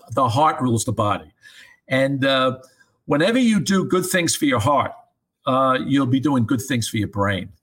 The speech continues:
And, and, and the reverse is true. And, and one of the things is, if you can get into your heart feelings, in other words, if you can,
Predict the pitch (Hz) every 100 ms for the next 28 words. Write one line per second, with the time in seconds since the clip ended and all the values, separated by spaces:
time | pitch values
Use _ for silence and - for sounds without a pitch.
0 | _ _ - 123 123 127 - 147 151 -
1 | 160 160 165 214 - 269 - 139 98 104
2 | - - - - - - 175 - 180 226
3 | 269 233 202 196 170 143 127 - 147 117
4 | 196 190 156 180 220 233 190 190 190 165
5 | 147 123 135 151 143 - - 151 131 90
6 | - - - _ _ - 127 143 143 139
7 | 131 123 117 - _ _ _ - _ _
8 | _ 143 156 170 170 156